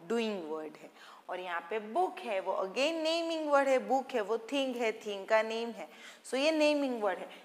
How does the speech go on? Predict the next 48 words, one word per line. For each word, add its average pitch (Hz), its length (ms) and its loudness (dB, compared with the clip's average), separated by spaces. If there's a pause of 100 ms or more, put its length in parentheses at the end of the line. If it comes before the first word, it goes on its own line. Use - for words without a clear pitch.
(120)
यहाँ 233 160 6
पे 311 160 0
इसका 311 260 2
एक्सप्लेनेशन 285 720 -2
है, 277 160 -4
तानिया 233 420 2
is 233 160 -2
a 214 120 -2
naming 202 560 -2
word, 208 220 10 (500)
reads 247 400 0
is 226 300 2
a 427 60 0 (260)
doing 320 400 2
word, 285 220 6 (460)
ठीक - 180 -6
है? - 260 -2 (260)
और 277 100 6
यहाँ 262 540 2 (100)
पे 339 140 -2
स्टूडेंट्स 277 500 -4
कुछ 277 200 -6
सेंटेंसेस 220 840 0
गिवन 214 300 0
है, 240 200 -4
इसमें 262 400 -4
से 302 180 -10
हमें 226 500 -8 (480)
नेमिंग 302 540 2
वर्ड 247 220 8 (340)
फाइंड 202 300 2
करने 214 280 0
हैं, 285 160 -2
जो - 120 0
कि - 140 -4
already 220 460 0
मैंने 247 200 -2
आपको 226 240 -2
यहाँ 220 160 -2
पे 220 100 -4
करके 233 420 2
दिया 233 220 4
है, 254 60 2
फिर 247 220 0
भी 262 140 0
हमें 220 300 0
ध्यान 196 260 0
से 370 240 0